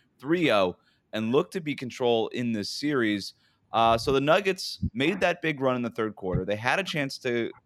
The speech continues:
get a win on their home floor. A big night for Jokic, thirty-seven points, eighteen rebounds, five assists, three steals. Uh, but the Warriors were, were just too much in the end, Adam.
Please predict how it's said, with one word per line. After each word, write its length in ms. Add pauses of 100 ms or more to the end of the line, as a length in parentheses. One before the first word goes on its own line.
get 220
a 100
win 460 (540)
on 240
their 160
home 260
floor. 560 (480)
A 60
big 220
night 260
for 60
Jokic, 480
thirty-seven 420
points, 400
eighteen 340
rebounds, 460
five 260
assists, 360
three 160
steals. 480 (400)
Uh, 180
but 140
the 60
Warriors 420
were, 100 (120)
were 120
just 260
too 120
much 240
in 80
the 140
end, 180
Adam. 240